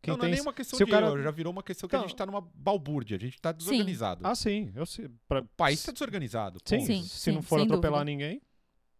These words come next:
Speaker 3: É,
Speaker 1: não sei,
Speaker 3: eu n-,
Speaker 1: mano,
Speaker 3: eu não
Speaker 1: eu
Speaker 3: vejo
Speaker 1: só
Speaker 3: problema, desde que seja um direito.
Speaker 1: Exato, é.
Speaker 3: Eu não vejo problema.
Speaker 2: Aliás, eu vou dar aqui um, uma informação, essa é uma informação, minha irmã é enfermeira, ela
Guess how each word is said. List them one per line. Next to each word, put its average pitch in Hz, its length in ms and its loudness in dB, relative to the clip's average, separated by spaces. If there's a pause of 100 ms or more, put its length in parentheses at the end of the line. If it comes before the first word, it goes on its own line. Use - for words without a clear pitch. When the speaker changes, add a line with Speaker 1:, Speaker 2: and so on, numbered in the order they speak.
(120)
Speaker 3:
É, 190 180 -2
Speaker 1:
não 190 80 -4
sei, 196 80 -2
Speaker 3:
eu 202 40 2
n-, 214 80 0
Speaker 1:
mano, - 120 -4
Speaker 3:
eu 202 40 2
não 208 100 2
Speaker 1:
eu 247 60 2
Speaker 3:
vejo 226 160 4
Speaker 1:
só 151 80 6
Speaker 3:
problema, 220 520 4
desde 220 380 0
que - 160 -6
seja 240 640 -2
um 226 340 0
direito. 247 640 4 (300)
Speaker 1:
Exato, 196 400 -4
é. 123 100 -6 (580)
Speaker 3:
Eu 220 100 2
não 233 100 4
vejo 226 160 2
problema. 226 400 0 (600)
Speaker 2:
Aliás, 123 500 -2
eu 143 80 -6
vou 143 240 -6
dar 135 140 -2
aqui 131 240 -6
um, 127 80 -4 (180)
uma 117 180 -8
informação, 117 920 -4 (180)
essa 92 200 -10
é 113 40 -10
uma 120 40 -10
informação, 123 800 -10 (540)
minha 107 140 -14
irmã 104 120 -10
é 120 40 -10
enfermeira, 117 1040 -8 (160)
ela 101 480 -12